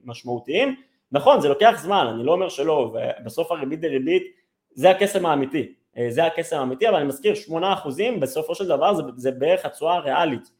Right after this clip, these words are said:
אם אנחנו הולכים על הממוצע שה-S and P נותן, ה-S and P נותן תשואה נומינלית של עשרה אחוזים, אנחנו כבר מגיעים לסכומים הרבה, הרבה יותר גבוהים, אוקיי? ל-, למעל ארבע מיליון שקלים. אז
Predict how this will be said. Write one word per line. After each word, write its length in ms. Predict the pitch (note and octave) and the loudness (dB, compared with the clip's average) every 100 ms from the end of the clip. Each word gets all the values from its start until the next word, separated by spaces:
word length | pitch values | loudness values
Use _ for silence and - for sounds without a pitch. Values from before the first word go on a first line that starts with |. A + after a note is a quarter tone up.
| _ _ | _ _
אם 120 | C#3 | -6
אנחנו 280 | E3+ E3+ D#3 | -4 -4 -2
הולכים 540 | C#3+ C3+ A#2+ A#2+ E3+ E3+ | -2 -2 -4 -4 -4 -2
על 100 | C#3+ | 0
הממוצע 360 | C3 C3 D#3 | 0 -2 -4
שה-S 280 | D#3 D#3 D#3 | -4 -4 -4
and 120 | D3+ | -8
P 40 | D#3+ | -6
נותן, 320 | D3 D#3+ D3+ | -4 -4 -2
ה-S 240 | B2+ C#3+ | -2 -4
and 120 | D#3 | -8
P 20 | D#3 | -10
נותן 280 | C#3+ D#3 C#3+ - | -4 -2 -4 -8
תשואה 360 | - C3 D3 D3+ - | -8 0 2 2 0
נומינלית 640 | C3 B2+ C#3 A3+ F#3 E3+ - _ _ - | -2 -2 0 0 2 -2 -6 _ _ -6
של 160 | C3 | -2
עשרה 360 | A#2+ A#2+ F#3 B3+ | -2 0 4 4
אחוזים, 400 | - C3+ D3+ D3+ | 2 -4 -4 -2
אנחנו 200 | C3 B2+ | -4 -4
כבר 100 | B2 | -4
מגיעים 340 | B2+ B2 D3+ | -4 -4 -4
לסכומים 420 | C#3+ C3 - C3+ | 0 -2 -2 -6
הרבה, 180 | C3 A#2 | -4 -2
הרבה 180 | C3 C3 | 0 0
יותר 160 | A#2+ A#2 | -4 -8
גבוהים, 320 | A2 A2+ G2+ _ _ _ _ | -8 -8 -10 _ _ _ _
אוקיי? 320 | A2+ D3 E3+ F3 - _ _ | -10 -2 0 0 -10 _ _
ל-, 360 | A#2 B2 A2+ B2+ | -2 0 2 2
למעל 260 | C3 D#3 E3+ | 2 2 2
ארבע 200 | D#3+ D3 | 0 -2
מיליון 200 | C#3+ C#3+ | -2 -6
שקלים. 320 | - B2 G#2 - _ _ _ - | -4 -4 -6 -12 _ _ _ -8
אז 400 | A2+ A2 G#2 - | -6 -6 -8 -16